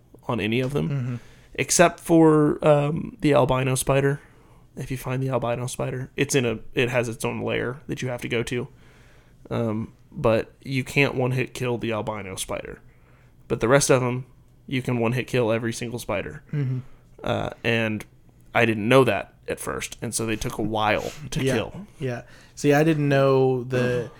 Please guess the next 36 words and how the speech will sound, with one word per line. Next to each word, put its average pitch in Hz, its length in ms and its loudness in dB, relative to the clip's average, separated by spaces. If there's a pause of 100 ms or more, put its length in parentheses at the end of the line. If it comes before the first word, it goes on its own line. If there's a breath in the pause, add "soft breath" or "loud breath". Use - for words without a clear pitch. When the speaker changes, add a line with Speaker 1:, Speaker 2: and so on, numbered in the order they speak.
Speaker 1:
<sighs> - 160 -20
Speaker 2:
well, 151 180 6
I, 147 340 0
I 147 100 4
did 143 360 4
know, 127 240 0
I 127 80 0
just 123 140 -4
wasn't 127 200 2
paying 127 320 2
attention. 120 500 -2
And 110 220 -6
so, 123 360 2
again, 131 440 0
it's 131 100 -8
my 127 160 4
own 131 200 2
fault 123 400 0
for 123 120 -2
something 120 520 -2
that 120 240 -4
frustrated 127 400 2
me 120 100 -2
in 117 80 -4
the 117 60 -8
game. 123 240 -2
It's 123 160 -6 (100)
my 127 140 0
own 131 140 -2
fault, 113 260 -6
nothing 131 300 0
to 120 60 -8
do 123 80 -2
with 117 100 -6
the 131 60 -14
game. 127 280 -2